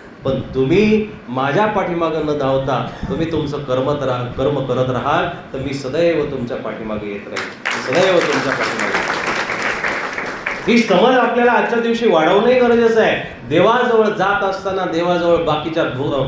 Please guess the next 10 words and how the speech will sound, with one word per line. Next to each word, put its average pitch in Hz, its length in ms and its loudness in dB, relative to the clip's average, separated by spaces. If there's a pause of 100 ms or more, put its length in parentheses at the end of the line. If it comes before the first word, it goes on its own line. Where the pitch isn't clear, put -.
(320)
अं, 127 240 0
भौतिक 170 500 4
वस्तू 190 240 2
न 160 80 2
मागता 127 420 -2 (200)
अभौतिक, 160 680 2
त्याला 151 200 0
मागा 117 300 -2
ना 202 80 0
कधीतरी 117 400 -6